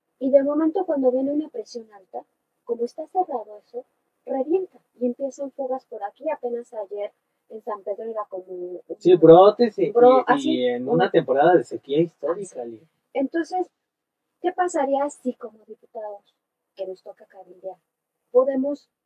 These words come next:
Speaker 1: hacer que un, un rasponcito le caiga a
Speaker 2: Ujú.
Speaker 1: todos los municipios para que tengan, eh, un poquito más para el mantenimiento?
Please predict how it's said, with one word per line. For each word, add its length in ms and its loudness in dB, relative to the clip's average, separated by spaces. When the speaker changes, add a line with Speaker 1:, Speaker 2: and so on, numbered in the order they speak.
Speaker 1:
hacer 280 -20
que 100 -18
un, 300 -8
un 160 -2
rasponcito 520 -6
le 120 -2
caiga 280 0
a 460 -14
Speaker 2:
Ujú. 80 -18
Speaker 1:
todos 200 2
los 140 -6
municipios 640 -12
para 120 -20
que 100 -20
tengan, 300 -20
eh, 540 -18
un 360 -6
poquito 340 -4
más 240 -8
para 240 -12
el 60 -12
mantenimiento? 560 -18